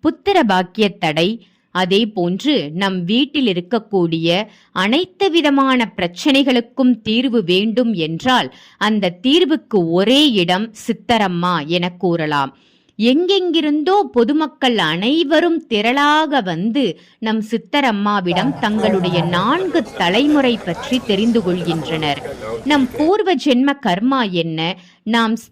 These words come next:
தெரிந்தோ தெரியாமலோ செய்த பாவங்களுக்கு வழிதான் என்ன என அனைத்து விதமான பிரச்சனைகளுக்கும் தீர்வு இங்கே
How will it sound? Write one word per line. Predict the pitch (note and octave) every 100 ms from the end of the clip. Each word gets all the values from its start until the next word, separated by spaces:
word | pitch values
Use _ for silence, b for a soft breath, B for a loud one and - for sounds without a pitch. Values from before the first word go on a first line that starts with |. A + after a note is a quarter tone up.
| B3
தெரிந்தோ | G#3+ A#3+ A#3 G3+ A3+ -
தெரியாமலோ | G#3+ A#3 C4+ C4+ B3 A#3 B3 D4 D4
செய்த | A3 F#3 F3+ F3
பாவங்களுக்கு | F#3 C#4+ D#4+ D4+ C4 A3 - A3 E3 b b - G3+
வழிதான் | A#3 E4+ D4+ D#4 D#4+ G3
என்ன | F#3 A#3 B3+ F#3 E3+
என | E3+ A#3 F#3 b b b b _
அனைத்து | F#3+ C4 G#4+ G4 G4+ D#4
விதமான | D4 C#4 C4+ A#3+ G3+ G#3
பிரச்சனைகளுக்கும் | F#3+ - D4 C#4 B3+ A3 - C4+ D4 - C4
தீர்வு | C4 B3 A#3+ C4 F#3+
இங்கே | G3+ G3